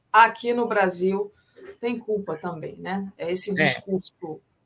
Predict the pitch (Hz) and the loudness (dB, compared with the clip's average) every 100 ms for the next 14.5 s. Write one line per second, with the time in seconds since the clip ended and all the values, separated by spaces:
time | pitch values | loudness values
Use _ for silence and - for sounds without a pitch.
0 | - 170 151 123 - _ - 208 254 359 | -8 -6 -4 -6 -12 _ 2 8 8 8
1 | 339 320 302 - 277 254 247 - 175 208 | 4 4 2 0 -4 2 2 2 2 2
2 | 320 240 220 - 185 254 185 247 277 277 | 2 4 2 0 -4 -2 4 4 4 2
3 | 285 226 269 208 202 190 185 170 185 185 | -4 0 6 10 10 8 6 6 10 10
4 | 151 - - _ - 160 160 135 131 151 | 8 2 -20 _ -4 2 2 2 -2 -4
5 | 151 170 165 - 190 311 254 208 254 - | -2 4 4 4 4 4 4 2 2 -2
6 | - _ _ - 143 143 123 110 139 139 | -16 _ _ -6 0 0 0 -2 -2 0
7 | 139 143 135 - 170 156 - 151 135 143 | 0 0 0 4 4 4 0 0 2 0
8 | 143 143 139 151 139 - 175 170 160 180 | -4 -2 -2 -2 -2 -2 -4 -2 4 4
9 | 226 - _ _ _ _ - 165 165 - | 4 -6 _ _ _ _ 0 4 4 4
10 | 196 196 214 202 180 202 160 175 214 208 | 0 2 2 0 2 0 0 0 2 4
11 | 214 226 226 - 214 220 220 - 170 180 | 6 6 2 -4 -6 -4 -4 4 6 8
12 | 185 - 196 190 185 180 - 185 180 175 | 4 2 -4 -2 0 0 0 -4 -6 -4
13 | 196 196 180 202 185 160 165 160 - 180 | -4 -6 -6 -4 2 4 4 2 2 4
14 | 180 147 151 120 - | 6 4 2 -2 -10